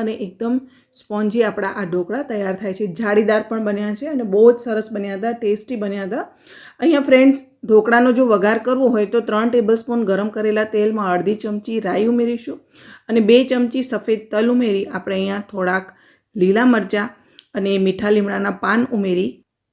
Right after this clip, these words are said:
આ વઘારને ઢોકળા ઉપર ઉમેરી લઈશું. તો ફ્રેન્ડ્સ, જો તમારે અહીંયા વઘાર ન ખાવો હોય તો ગરમ ગરમ ઢોકળાની ઉપર કાચું સિંગ તેલ તમારે સ્પ્રેડ કરી લેવાનું, નહીં તો તમે આ રીતે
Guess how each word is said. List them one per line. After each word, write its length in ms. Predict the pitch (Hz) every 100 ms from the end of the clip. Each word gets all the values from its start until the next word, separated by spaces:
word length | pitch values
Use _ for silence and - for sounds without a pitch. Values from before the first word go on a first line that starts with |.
| _
આ 120 | 233 240
વઘારને 460 | 233 220 202 214
ઢોકળા 500 | 233 202 202 220 220 202
ઉપર 280 | 190 233 339 - _ -
ઉમેરી 340 | 240 226 190
લઈશું. 320 | 175 175 - - - _ _ 247
તો 80 | 220 226 226
ફ્રેન્ડ્સ, 320 | 254 254 247 -
જો 80 | 254
તમારે 240 | 254 233 240
અહીંયા 220 | 240 208
વઘાર 280 | 202 220 226
ન 140 | 240 262
ખાવો 240 | 247 196 190
હોય 160 | 196 208 214
તો 100 | 240 202
ગરમ 240 | 185 214 240
ગરમ 180 | 233 240 208
ઢોકળાની 480 | 190 208 214 220 214
ઉપર 480 | 190 - 208 208 269 - _ - _
કાચું 380 | 220 202 - 254 254
સિંગ 200 | 233 226 226
તેલ 160 | 240 247
તમારે 300 | 214 202 233 330
સ્પ્રેડ 360 | - - 202 190 190
કરી 200 | 185 180
લેવાનું, 320 | 180 170 175 170 _ _ -
નહીં 220 | 208 220
તો 100 | 247
તમે 160 | 233 240
આ 160 | 220 214
રીતે 160 | 214